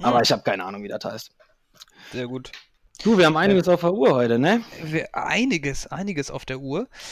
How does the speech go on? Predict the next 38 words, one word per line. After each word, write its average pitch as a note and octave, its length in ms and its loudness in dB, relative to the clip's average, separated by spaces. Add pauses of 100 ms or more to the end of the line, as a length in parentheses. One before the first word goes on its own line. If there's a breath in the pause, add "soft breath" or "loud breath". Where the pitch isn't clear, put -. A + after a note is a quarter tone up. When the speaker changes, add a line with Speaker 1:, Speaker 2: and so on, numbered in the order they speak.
(100)
Speaker 2:
Ich C#3+ 140 -6
hab F3+ 120 -8
noch, F3+ 260 -4
ähm, C#3+ 300 -8 (200)
um D3 100 -8
die C#3 80 -6
Stimmung F3 340 0
mal C3+ 80 0
ein C#3 60 -4
bisschen C#3 200 -6
zu C3+ 120 -8
lockern, F3 400 -4
an-, D3 140 -10
auch F3 180 0
noch F3 100 -6
eine D3 160 -6
Geschichte C3+ 400 -6
aus B2 120 -6
meiner C3 180 -4
letzten C3+ 380 -8
Woche, A#3+ 340 -6
wenn D3 100 -10
du, C#3+ 340 -6
äh, C#3+ 380 -8
wenn C#3+ 80 -10
du D3 60 -6
Speaker 1:
Ein A#2+ 80 -4
Speaker 2:
Interesse D#3 360 -4
daran D3+ 280 -4
hast. - 360 -6
Speaker 1:
ein A#2+ 140 0
Speaker 2:
Ähm, - 40 -2
Speaker 1:
Sch-, C#3+ 240 -10
ein A#2 160 -4
Schwenk - 480 -6
aus C3+ 180 -8
deiner B2 240 -6
Jugend? C3+ 460 -6